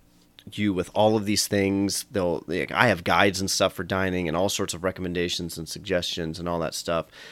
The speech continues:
I do all the dining reservations for my clients because otherwise you have to get up,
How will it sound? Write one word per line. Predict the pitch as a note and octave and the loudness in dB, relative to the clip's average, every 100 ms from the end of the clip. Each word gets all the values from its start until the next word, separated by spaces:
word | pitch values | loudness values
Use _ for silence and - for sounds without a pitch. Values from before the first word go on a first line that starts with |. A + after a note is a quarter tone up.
| - - - | -20 -20 -6
I | G2 | -4
do | E2+ F#2+ | 0 4
all | F#2 F#2 G2 | 6 6 6
the | F#2 | 2
dining | F2+ F2+ F2 F2 | 2 2 2 0
reservations | F2 E2+ F2+ F#2+ A2+ G#2 | -2 -2 0 0 0 -2
for | - G#2 | -2 -2
my | G2 | -2
clients | - G2 F#2+ F#2+ F2+ - - - - | -2 -2 0 0 -2 -6 -12 -20 -6
because | G#2 G#2 | 0 4
otherwise | D3 A3+ G#2 G2 | 6 8 6 6
you | B2+ | 2
have | - | 2
to | F#3+ | 0
get | F3 | 2
up, | B2+ G#2+ - | 4 4 0